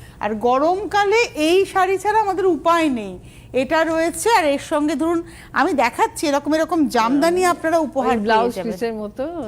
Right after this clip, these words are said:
Speaker 1: মানে, শাড়ির সঙ্গে এক্সট্রা যে ব্লাউজ পিস দেওয়া হতো, সেরকম একটা করে জামদানি
Speaker 2: হ্যাঁ।
Speaker 1: উপহার, মানে, just ভাবা যায় না।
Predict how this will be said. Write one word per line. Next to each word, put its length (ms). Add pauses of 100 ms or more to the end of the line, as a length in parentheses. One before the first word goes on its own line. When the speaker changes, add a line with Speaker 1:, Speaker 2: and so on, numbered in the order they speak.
(400)
Speaker 1:
মানে, 180 (240)
শাড়ির 420
সঙ্গে 320
এক্সট্রা 300
যে 100
ব্লাউজ 440
পিস 140
দেওয়া 240
হতো, 180
সেরকম 320
একটা 160
করে 160 (460)
জামদানি 640
Speaker 2:
হ্যাঁ। 140
Speaker 1:
উপহার, 340
মানে, 200
just 380
ভাবা 340
যায় 280
না। 200